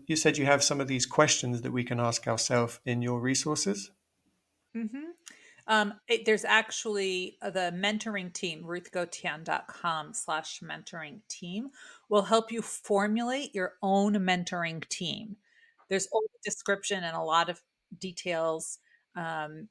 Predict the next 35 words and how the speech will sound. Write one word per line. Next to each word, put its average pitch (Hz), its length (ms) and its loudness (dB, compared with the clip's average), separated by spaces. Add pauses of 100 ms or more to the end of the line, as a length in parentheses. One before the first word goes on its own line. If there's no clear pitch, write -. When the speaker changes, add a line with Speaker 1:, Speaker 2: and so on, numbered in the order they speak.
(300)
Speaker 2:
and 185 120 2
other 175 200 2
resources 170 600 -2
in 156 140 -8
the 151 60 -8
book 160 300 0
and 160 100 -8
the 165 60 -10
success - 560 -2
factor. 156 380 0
But 160 140 -6
if - 180 -8
you 175 80 -2
wanna 175 340 0
do 165 140 -6
the 156 120 -6
quick - 280 -4
and 175 160 -6
dirty, 160 560 0 (640)
figure 180 360 0
out 165 240 6
how 185 120 -4
to 180 80 0
develop 160 480 -4
your - 160 -6
own 160 220 -6
mentoring 156 580 -6
team, 156 520 -10 (180)
the 165 100 -2
resources 156 760 -6 (120)
is - 400 -8
there 156 220 0
on 151 120 -4
my 139 120 -4
website. 151 600 -2